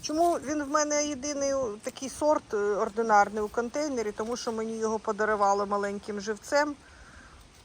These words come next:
Я його посадила, ну і отак росте. Треба його в ґрунт закинути вже. Аофен,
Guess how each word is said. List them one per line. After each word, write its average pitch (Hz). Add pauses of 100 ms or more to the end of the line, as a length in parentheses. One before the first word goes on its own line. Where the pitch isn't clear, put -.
(240)
Я 202
його 202
посадила, 202 (920)
ну 269
і 196 (220)
отак 190
росте. 175
Треба 190
його 185
в 180
ґрунт 175 (500)
закинути 170
вже. 165 (2250)
Аофен, 240